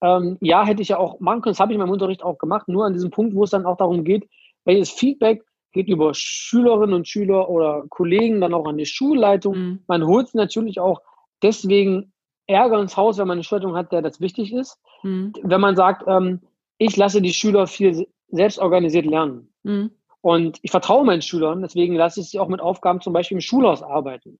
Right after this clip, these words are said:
Speaker 2: Mhm.
Speaker 1: Das mache ich heute auch genauso. Das ist ja nicht, da kann man viele Formalitäten anbringen, wie Aufsichtspflicht und so weiter. Das ist alles safe, aber trotzdem den Schülern auch die Freiheit zu geben, sich mal so von ihrem Platz wegzubewegen und auch mal etwas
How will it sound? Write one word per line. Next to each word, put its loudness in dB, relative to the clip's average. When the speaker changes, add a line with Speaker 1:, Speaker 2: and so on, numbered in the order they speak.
Speaker 2:
Mhm. -2
Speaker 1:
Das -4
mache 2
ich 0
heute 2
auch 0
genauso. 0
Das -6
ist -10
ja 4
nicht, -2
da -20
kann -2
man 2
viele 2
Formalitäten 0
anbringen, 0
wie 2
Aufsichtspflicht -2
und -6
so 0
weiter. 2
Das -2
ist -12
alles 0
safe, 0
aber 4
trotzdem 0
den 2
Schülern -2
auch -4
die -4
Freiheit 2
zu -4
geben, -4
sich -4
mal 2
so -2
von -2
ihrem 0
Platz -2
wegzubewegen 0
und -2
auch -2
mal -2
etwas -6